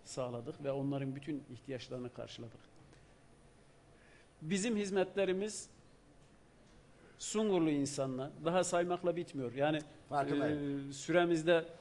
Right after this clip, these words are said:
Speaker 2: Yani,
Speaker 1: zannediyorum
Speaker 2: evet.
Speaker 1: doldu, dolmak
Speaker 2: Yayın
Speaker 1: üzere.
Speaker 2: yönetmenim de
Speaker 1: E,
Speaker 2: sürekli,
Speaker 1: ikaz da
Speaker 2: evet.
Speaker 1: geldi. Anlatmakla bitmiyor. Ben şunu söylemek istiyorum. Özellikle Sungurlu sevdalısı insanlarımıza,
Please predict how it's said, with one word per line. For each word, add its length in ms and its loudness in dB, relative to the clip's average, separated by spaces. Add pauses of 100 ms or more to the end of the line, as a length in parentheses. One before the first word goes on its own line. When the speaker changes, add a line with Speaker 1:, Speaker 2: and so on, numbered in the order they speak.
(160)
Speaker 2:
Yani, 300 2
Speaker 1:
zannediyorum 580 6
Speaker 2:
evet. 120 8
Speaker 1:
doldu, 360 4
dolmak 340 2
Speaker 2:
Yayın 180 6
Speaker 1:
üzere. 140 6
Speaker 2:
yönetmenim 440 0
de 120 2
Speaker 1:
E, 180 -8
Speaker 2:
sürekli, 360 2
Speaker 1:
ikaz 380 4
da 100 4
Speaker 2:
evet. 100 4
Speaker 1:
geldi. 400 4 (760)
Anlatmakla 960 2
bitmiyor. 420 0 (540)
Ben 200 8 (120)
şunu 460 -2
söylemek 480 4
istiyorum. 460 -2
Özellikle 580 6
Sungurlu 420 4
sevdalısı 680 2
insanlarımıza, 920 -2